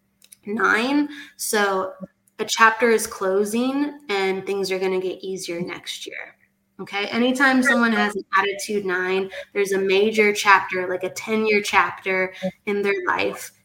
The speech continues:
could be even a twenty-year chapter in their life. Um, and it's like,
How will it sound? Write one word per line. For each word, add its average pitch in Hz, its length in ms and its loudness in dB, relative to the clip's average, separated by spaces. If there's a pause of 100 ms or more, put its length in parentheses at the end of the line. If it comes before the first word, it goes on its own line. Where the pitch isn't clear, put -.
could 208 120 2
be 208 80 -4
even 214 240 2
a 190 60 0
twenty-year 208 480 2
chapter 180 440 -2
in 190 140 -6
their 180 160 -2
life. 180 440 -4 (520)
Um, 185 500 0 (240)
and 202 120 -2
it's 190 220 -2
like, 185 280 0